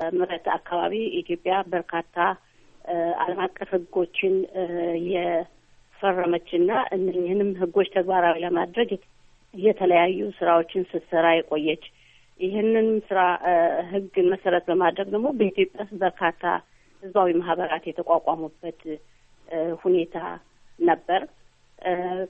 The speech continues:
ከዚህ፣ እ፣ ከተቋቋሙበት በኋላ ግን እንደሚታወቀው ሁሉ በሁለት ሺህ ዘጠኝ፣ እ፣ ቁጥር ስድስት ሃያ አንድ ሁለት ሺህ ዘጠኝ የሚል አንድ ህግ፣ እ፣ በኢትዮጵያ መንግስት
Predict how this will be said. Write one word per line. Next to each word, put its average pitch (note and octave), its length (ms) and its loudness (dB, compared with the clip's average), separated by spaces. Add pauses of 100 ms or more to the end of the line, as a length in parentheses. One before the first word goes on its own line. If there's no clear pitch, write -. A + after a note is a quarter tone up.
ከዚህ፣ G#3 440 -6 (320)
እ፣ G3 140 0 (100)
ከተቋቋሙበት F3+ 840 0
በኋላ F3 280 2 (100)
ግን G#3 200 0 (220)
እንደሚታወቀው E3+ 840 0
ሁሉ G#3 240 -4
በሁለት E3+ 480 -4
ሺህ F#3+ 240 -6
ዘጠኝ፣ E3+ 340 0 (540)
እ፣ D3+ 80 -8 (340)
ቁጥር - 360 -4
ስድስት E3+ 460 -10
ሃያ D#3+ 260 0
አንድ F#3+ 220 -4
ሁለት F3 280 -4
ሺህ - 180 -10
ዘጠኝ - 340 -4
የሚል F#3 380 2
አንድ F#3 260 -2 (120)
ህግ፣ F3 240 -4 (640)
እ፣ E3 100 -6 (100)
በኢትዮጵያ E3+ 440 -6
መንግስት E3+ 360 -2